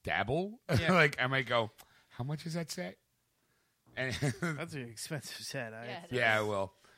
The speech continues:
Speaker 1: All right, what else?
Speaker 2: Uh, Stan Lee's Lucky Man season one is coming out on D V D.
Speaker 1: What's that about?
Speaker 2: If you could control luck, what would your, be your greatest power you could give a man,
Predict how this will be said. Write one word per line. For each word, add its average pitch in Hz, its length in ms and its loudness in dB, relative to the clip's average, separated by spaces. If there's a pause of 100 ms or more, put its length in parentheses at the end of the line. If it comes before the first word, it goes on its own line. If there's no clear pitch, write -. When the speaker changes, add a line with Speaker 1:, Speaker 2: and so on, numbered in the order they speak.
Speaker 1:
All 175 120 6
right, 156 280 6
what 175 80 -4
else? 131 400 0
Speaker 2:
Uh, 170 280 4
Stan 226 520 2
Lee's 247 300 0
Lucky 220 400 0
Man 170 300 2
season 208 360 -4
one 208 140 0
is 165 100 -4
coming 180 240 -2
out 185 120 0
on 156 80 -4
D 175 180 -8
V 180 100 -4
D. 135 280 -6 (480)
Speaker 1:
What's - 180 -10
that 104 180 -6
about? 78 280 -8 (840)
Speaker 2:
If 156 180 -4
you 180 80 -4
could - 300 -6
control 214 520 0
luck, 170 440 4 (240)
what 175 180 -6
would 175 160 -4
your, 156 80 -6
be 160 120 -6
your 151 200 -6
greatest 175 380 -2
power 143 400 0
you 143 180 -8
could 143 220 -10 (260)
give 156 160 -6
a 147 80 -4
man, 117 400 -10